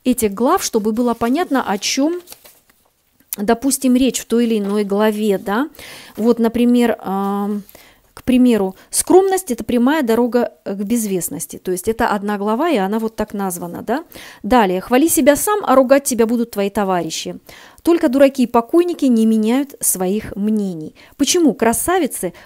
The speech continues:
плохие любовницы? Лучший способ побороть страх — примите решение. Почему знакомый чёрт лучше незнакомого ангела? Нет такого слова "не могу".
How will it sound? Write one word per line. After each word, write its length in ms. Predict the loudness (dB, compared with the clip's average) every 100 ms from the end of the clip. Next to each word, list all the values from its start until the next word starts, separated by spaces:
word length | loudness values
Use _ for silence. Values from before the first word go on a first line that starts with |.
| -2
плохие 480 | -2 0 0 0
любовницы? 880 | 2 -2 -2 0 0 -2 -10 -10 -12 -14 -10
Лучший 360 | 2 4 4 0
способ 460 | -2 -2 0 -2 -2
побороть 380 | 0 0 0
страх — 380 | -4 -2 -2 -2 -8 _
примите 460 | -4 0 0 -2 -4
решение. 720 | -4 -4 -2 -2 -2 -8 -12 -16 -20 -4
Почему 340 | 0 2 2
знакомый 680 | 2 2 0 0 2 2 -2 -10 _
чёрт 380 | 4 6 6 0
лучше 480 | -2 4 4 2 -2
незнакомого 920 | -2 -4 -4 -6 -4 -2 0 0 -4 -2
ангела? 640 | -2 -2 -4 -6 -6 -12 _ -20 -12 0
Нет 440 | 6 6 4 -2 -2
такого 500 | -2 0 -2 -2 -4
слова 480 | -4 -2 0 0 -2 -8
"не 240 | -4 0
могу". 520 | 2 2 0 -4 -10